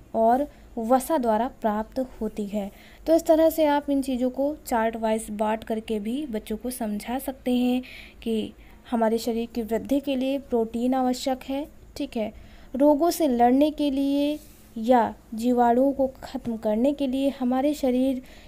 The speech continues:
की जो रोगों से रक्षा करता है, वो है विटामिन और खनिज लवण, इनके स्रोत भी दिए गए हैं।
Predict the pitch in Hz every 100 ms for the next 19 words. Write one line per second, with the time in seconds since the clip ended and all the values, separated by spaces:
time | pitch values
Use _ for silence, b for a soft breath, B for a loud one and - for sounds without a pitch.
0 | - 247 220 220 214 220 220 220 214 -
1 | 294 285 277 269 277 269 294 226 269 247
2 | 247 226 226 214 214 233 254 254 214 220
3 | 247 - - 214 214 220 247 226 208 202
4 | 202 196 b b b 254 233 240 - 233
5 | 214 233 294 220 226 220 233 226 208 208
6 | 190 208